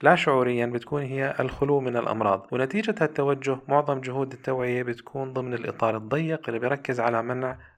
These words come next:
المرض ومحاولة تجنب المرض. لكن الأهم إنه تبني هالمفهوم من قبل المتخصصين في الخدمات الطبية راح يحقق نقلة نوعية في نظرتهم للرعاية الطبية والخدمة الطبية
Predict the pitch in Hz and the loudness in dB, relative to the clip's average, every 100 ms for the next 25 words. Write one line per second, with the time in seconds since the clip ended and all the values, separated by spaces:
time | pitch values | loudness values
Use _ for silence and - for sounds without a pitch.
0 | - 110 113 120 120 - - _ 117 113 | -10 -6 0 0 0 -4 -20 _ -8 -2
1 | - 135 120 113 110 110 117 110 107 101 | 2 4 2 -2 -6 -4 -6 -6 -6 -4
2 | 98 - - 135 175 190 175 - 147 - | -4 -4 0 2 2 0 -4 -4 -6 -4
3 | 143 110 - 127 131 139 156 165 151 151 | -6 -6 -10 -4 0 2 2 0 0 -2
4 | 143 143 156 147 143 143 147 143 135 139 | -2 -4 -4 -2 -4 -4 -2 -2 -2 -2
5 | 139 131 131 147 135 131 131 131 135 131 | -4 -4 -6 -6 -4 -4 -4 -2 -2 -2
6 | - 120 123 127 127 - - - 143 - | -8 -6 -4 -2 -4 -8 -20 -4 0 0
7 | 143 - - - 131 131 - _ 143 160 | 2 2 0 0 -2 -2 -12 _ 0 0
8 | 165 147 135 113 113 110 120 117 117 120 | 0 0 0 0 -2 -4 -4 -2 0 -2
9 | 120 113 110 107 110 107 107 104 104 104 | -4 -6 -6 -4 -4 -4 -6 -8 -6 -4
10 | 104 - 135 127 120 113 113 113 113 | -6 -6 -6 -6 -6 -10 -8 -10 -10